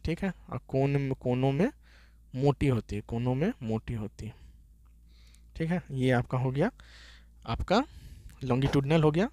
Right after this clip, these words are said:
स्क्लेरन कायमा, यहाँ भी आप देख सकते हैं, ठीक है। और ये जो क्लोरेन कायमा है, ये कहाँ पाया जाता है? ये तीनों ही जो है आपका एपिडर्मिस के नीचे, पर-,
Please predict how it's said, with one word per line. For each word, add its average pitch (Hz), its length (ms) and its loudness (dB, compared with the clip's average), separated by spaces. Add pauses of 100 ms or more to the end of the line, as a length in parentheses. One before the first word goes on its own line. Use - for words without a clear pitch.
(160)
स्क्लेरन 127 460 0
कायमा, 95 300 -8 (280)
यहाँ 123 220 -2
भी 131 80 2
आप 123 140 2
देख 123 160 -4
सकते - 280 -10
हैं, 131 80 -12 (680)
ठीक 202 160 2
है। 254 100 4 (440)
और - 120 0
ये 147 140 6
जो 156 80 6
क्लोरेन 156 340 6
कायमा 151 300 4
है, 156 120 4
ये 143 100 4
कहाँ 143 180 2
पाया 143 180 4
जाता 139 280 2
है? 139 160 2
ये 143 140 6
तीनों 202 300 6
ही 220 60 8
जो 196 120 6
है 214 120 6
आपका 170 360 2 (100)
एपिडर्मिस 139 480 2
के 135 100 -4
नीचे, 135 240 0
पर-, 113 440 0